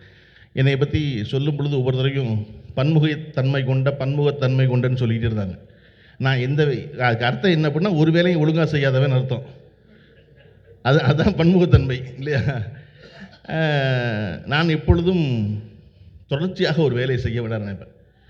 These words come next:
என்னுடைய கல்லூரி காலத்துல எனக்கு இருந்த ஒரே லட்சியம் என்ன அப்படின்னா, என் வாழ்க்கையில எது நடந்துடக்கூடாதுன்னு நினைச்சேன். எதெல்லாம் நடக்கணும்னு எனக்கு தெரியல, ஆனா எது நடந்துடக்கூடாதுன்னு நல்லா தெரிஞ்சுச்சு. நான் எது நடந்துடக்கூடாதுன்னு நினைச்சேன்னா,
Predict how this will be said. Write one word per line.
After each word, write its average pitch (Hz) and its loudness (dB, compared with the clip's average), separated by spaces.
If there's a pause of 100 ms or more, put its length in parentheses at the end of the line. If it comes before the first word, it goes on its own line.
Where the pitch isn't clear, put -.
(240)
என்னுடைய 123 -2
கல்லூரி 160 2
காலத்துல 143 -4 (400)
எனக்கு 147 -6
இருந்த 170 -4
ஒரே 139 -2
லட்சியம் 143 -2
என்ன 131 -2
அப்படின்னா, 127 -6 (1500)
என் 135 2
வாழ்க்கையில 165 0
எது 147 0
நடந்துடக்கூடாதுன்னு 160 -2
நினைச்சேன். 127 -4
எதெல்லாம் 175 0
நடக்கணும்னு 180 0
எனக்கு 143 -2
தெரியல, 123 -4 (220)
ஆனா 147 -4
எது 135 -2
நடந்துடக்கூடாதுன்னு 165 -2
நல்லா 139 0
தெரிஞ்சுச்சு. 120 -6 (200)
நான் 123 -6
எது 147 0
நடந்துடக்கூடாதுன்னு 156 0
நினைச்சேன்னா, 143 -2